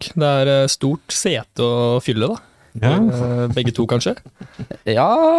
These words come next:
Speaker 3: nei, jeg føler at, eh, det burde gå ganske greit. Eh, vi, vi har jo ganske mange folk da som har etterspurt det her sånn, så du arver en tung byrde her nå, altså.
Speaker 2: Ja.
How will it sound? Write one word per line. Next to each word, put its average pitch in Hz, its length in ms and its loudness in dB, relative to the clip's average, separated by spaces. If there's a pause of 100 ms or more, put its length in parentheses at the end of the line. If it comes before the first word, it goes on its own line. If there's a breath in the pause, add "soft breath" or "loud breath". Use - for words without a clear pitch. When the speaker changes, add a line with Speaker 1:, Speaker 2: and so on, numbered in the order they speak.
(340)
Speaker 3:
nei, 117 180 2
jeg 110 320 4
føler 110 300 0
at, - 220 -2
eh, 107 500 6
det 104 160 2
burde 107 200 2
gå 104 220 4
ganske 104 340 0
greit. 156 320 0
Eh, 139 200 4
vi, 151 260 2
vi 143 160 2
har 113 300 4
jo 196 460 4
ganske 208 280 0
mange 156 180 2
folk 120 220 -2
da 180 100 2
som - 140 -2
har 147 80 2
etterspurt 98 380 0
det 95 100 2
her 92 100 2
sånn, 160 260 0
så 117 680 4 (540 loud breath)
du 110 320 4
arver 95 320 2
en 117 120 2
tung 110 400 2
byrde 120 280 0
her - 200 0
nå, 143 240 4
altså. 113 140 4
Speaker 2:
Ja. 120 160 2